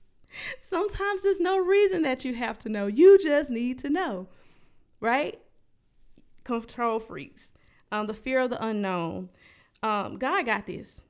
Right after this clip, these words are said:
Listen, God got this, sis, bro. God got it.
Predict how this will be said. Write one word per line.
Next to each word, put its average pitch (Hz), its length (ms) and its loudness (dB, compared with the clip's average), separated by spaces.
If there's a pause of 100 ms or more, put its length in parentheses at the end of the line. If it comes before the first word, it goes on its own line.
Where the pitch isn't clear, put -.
Listen, - 360 -10 (500)
God 247 240 6
got 220 160 0
this, 190 180 -8
sis, 185 200 -14 (320)
bro. 180 280 -10 (280)
God 220 180 4
got 180 200 -2
it. - 100 -18